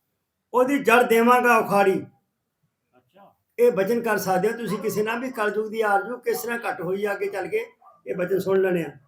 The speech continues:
Speaker 1: "ਮੈਂ ਇਸੇ ਕਰਕੇ ਆਪਣੀ ਜੋਤ ਸ਼ਬਦ ਦੀ ਧਾਰ ਨਾਲ ਉਹਦੀ ਜੜ ਦੇਵਾਂਗਾ ਉਖਾੜੀ,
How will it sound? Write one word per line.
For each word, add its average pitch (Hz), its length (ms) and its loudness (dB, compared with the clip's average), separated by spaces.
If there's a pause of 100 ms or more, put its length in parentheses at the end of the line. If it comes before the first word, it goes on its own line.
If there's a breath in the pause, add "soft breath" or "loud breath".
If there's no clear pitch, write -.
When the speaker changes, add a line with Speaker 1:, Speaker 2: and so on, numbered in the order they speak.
(540 soft breath)
Speaker 1:
"ਮੈਂ 220 220 2
ਇਸੇ 240 380 6
ਕਰਕੇ 247 400 2
ਆਪਣੀ 240 380 0
ਜੋਤ 240 280 2
ਸ਼ਬਦ 233 320 -4
ਦੀ 247 100 -6
ਧਾਰ 196 320 2
ਨਾਲ 233 580 0 (320)
ਉਹਦੀ 262 300 2
ਜੜ 254 240 6
ਦੇਵਾਂਗਾ 247 420 2
ਉਖਾੜੀ, 208 520 0